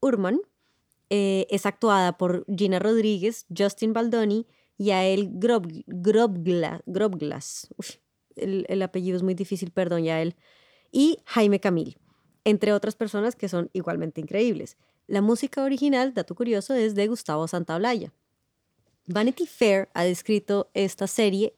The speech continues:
como una comedia burbujeante, colorida, claramente femenina, una oda, oda tiernamente realizada a la seriedad, al amor y quizás lo más importante,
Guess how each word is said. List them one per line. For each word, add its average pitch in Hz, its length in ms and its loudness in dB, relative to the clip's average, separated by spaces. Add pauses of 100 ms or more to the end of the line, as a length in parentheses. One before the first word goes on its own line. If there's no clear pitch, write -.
(120)
como 175 340 0 (420)
una 220 220 2
comedia 196 540 4
burbujeante, 190 1040 0
colorida, 185 640 0 (260)
claramente 247 800 4
femenina, 190 520 0 (440)
una 214 340 2
oda, 196 360 0
oda 208 380 2 (180)
tiernamente 262 760 2
realizada 220 600 0
a - 20 0
la 170 120 -2
seriedad, 165 560 -4 (120)
al 160 160 -4
amor 180 340 -2 (200)
y 185 100 -8
quizás - 560 -8
lo 160 60 -4
más 156 180 -4
importante, 196 560 -6